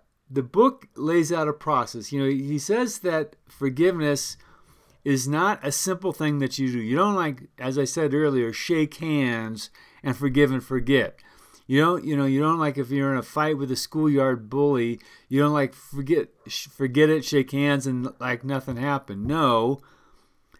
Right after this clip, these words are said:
Smead says that forgiveness is a process. It's a long process. It's a process that can take months, a year, even years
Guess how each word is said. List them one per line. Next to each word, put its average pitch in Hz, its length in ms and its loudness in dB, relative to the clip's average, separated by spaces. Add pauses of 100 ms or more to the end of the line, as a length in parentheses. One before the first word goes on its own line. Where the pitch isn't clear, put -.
(120)
Smead 170 400 -2
says 143 220 2
that 139 120 0
forgiveness 147 520 -2
is 123 100 -6
a 120 80 -2
process. - 960 0 (680)
It's 131 180 -6
a 143 60 2
long 190 400 4
process. - 840 -6 (440)
It's 147 200 -2
a 143 40 -4
process 143 520 2
that 131 140 -6
can 123 100 -8
take 127 300 0
months, 165 560 2
a 127 160 -6
year, 165 580 4
even 135 420 -2
years 208 920 2